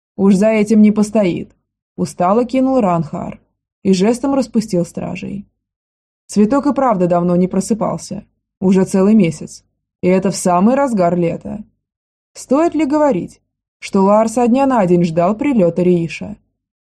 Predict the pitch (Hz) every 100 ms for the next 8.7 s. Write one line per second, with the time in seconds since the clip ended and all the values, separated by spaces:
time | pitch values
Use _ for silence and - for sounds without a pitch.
0 | - 190 202 202 214 226 226 240 214 254
1 | 214 170 - - - - _ _ _ _
2 | _ 190 214 247 - 185 180 185 - 302
3 | 311 _ _ - 190 180 196 233 254 202
4 | 170 170 196 196 - _ _ _ - 185
5 | 208 214 233 233 285 254 175 175 170 190
6 | 208 269 - 170 - 180 - 170 160 -
7 | - - _ _ _ _ _ - 220 262
8 | 208 175 170 185 175 - -